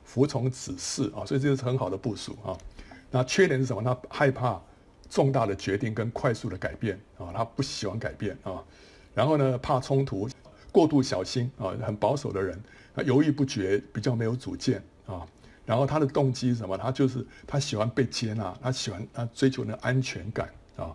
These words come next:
所以因为他不想变动，啊，所以这个是无尾熊，啊。啊，这个是他又，他比较内向，然后他很在乎这个人，啊，人的感觉。那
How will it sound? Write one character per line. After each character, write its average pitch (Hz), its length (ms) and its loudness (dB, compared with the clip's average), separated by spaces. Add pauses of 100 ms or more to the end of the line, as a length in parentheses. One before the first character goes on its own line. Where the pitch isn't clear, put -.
(360)
所 151 100 2
以 147 60 2
因 151 60 -2
为 156 80 4
他 135 80 2
不 131 120 -2
想 - 200 -4
变 101 260 -2
动， 98 260 -4
啊， 98 160 -6
所 110 140 -6
以 110 40 -2
这 123 100 0
个 117 60 0
是 113 140 -8
无 104 200 -4
尾 101 160 0
熊， - 260 -8 (200)
啊。 82 120 -10 (640)
啊， 90 180 -4
这 131 120 0
个 110 120 2
是 104 240 -4 (140)
他 - 180 -2
又， 147 140 6 (140)
他 135 80 2
比 127 100 -2
较 110 120 0
内 127 140 2
向， 107 300 -2
然 98 100 -2
后 113 160 -2 (140)
他 113 220 -4 (160)
很 98 180 -8
在 117 160 2
乎 113 180 -4
这 113 80 -6
个 107 120 2
人， 104 360 -4
啊， 101 120 -4
人 101 160 -4
的 113 80 -4
感 92 200 -4
觉。 92 360 -4 (420)
那 151 180 2